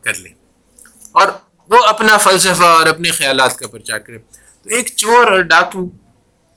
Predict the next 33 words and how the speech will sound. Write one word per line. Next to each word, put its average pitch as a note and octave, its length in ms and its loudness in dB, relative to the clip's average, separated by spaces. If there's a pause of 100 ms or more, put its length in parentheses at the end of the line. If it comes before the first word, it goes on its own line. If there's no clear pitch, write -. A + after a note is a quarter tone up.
(480)
اور، D#3 440 4
آم، C3+ 360 4 (640)
ظالم F3 400 2
آدمی، D3 320 0 (560)
اس - 140 -4
کا A#3+ 80 -6
کیا C4 220 0
فلسفہ D#3+ 380 0
ہوگا؟ G#2 300 -2 (240)
<clears throat> - 160 0 (1200)
وہ G#3 220 2
یہی A#3 180 0
کہے A3 260 2
گا A3+ 100 4
کہ A3+ 180 -4 (180)
دنیا F3+ 280 -4
جو G3 140 -2
ہے G3 60 -2
وہ F3 120 2
عیاشی C3+ 500 -2
کے G2 120 -14
بارے E3+ 280 0
میں F3+ 120 -10
ہے، E3 100 -12 (420)
اپنا F#3+ 300 0
انجوائے D3+ 440 0
کرو، F3 260 -2 (340)
دوسروں F3 400 -2
کی - 200 -12
پرواہ D3 240 -2
نہ A3 100 0
کرو، F3 320 -4 (1200)
اور F#3 240 4